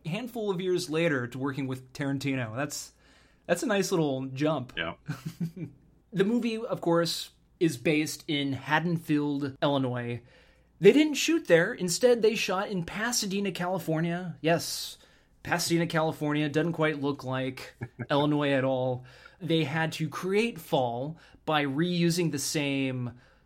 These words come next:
Speaker 1: fall-looking leaves. I don't know if they were real leaves or if they were fake leaves or not, but they had to keep using the same leaves over and over again. And I also think the appeal of this movie, especially, and may-, uh, maybe I'm jumping around a little too much here,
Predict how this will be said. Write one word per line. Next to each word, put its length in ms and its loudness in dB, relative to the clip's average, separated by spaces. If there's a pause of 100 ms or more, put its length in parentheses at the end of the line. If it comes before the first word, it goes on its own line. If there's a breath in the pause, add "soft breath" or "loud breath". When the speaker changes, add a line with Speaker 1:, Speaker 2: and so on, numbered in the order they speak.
(220 soft breath)
Speaker 1:
fall-looking 1120 2
leaves. 640 2
I 40 2
don't 80 2
know 100 2
if 80 -2
they 100 2
were 120 0
real 280 8
leaves 380 6
or 80 0
if 80 -4
they 100 -2
were 140 -2
fake 500 -4
leaves 360 -4
or 80 -6
not, 400 -6
but 180 -2
they 80 -2
had 120 -2
to 60 -2
keep 300 -4
using 360 0
the 80 -4
same 540 0 (300 loud breath)
leaves 560 2
over 340 2
and 100 -2
over 300 -4
again. 280 0
And 120 0
I 80 0
also 260 0
think 220 -4
the 140 2
appeal 440 0
of 120 -4
this 220 -2
movie, 300 -4 (520)
especially, 760 0
and 160 2
may-, 180 4
uh, 100 4
maybe 280 4
I'm 120 2
jumping 300 0
around 380 -8
a 80 -10
little 160 -4
too 140 -8
much 200 -12
here, 260 -12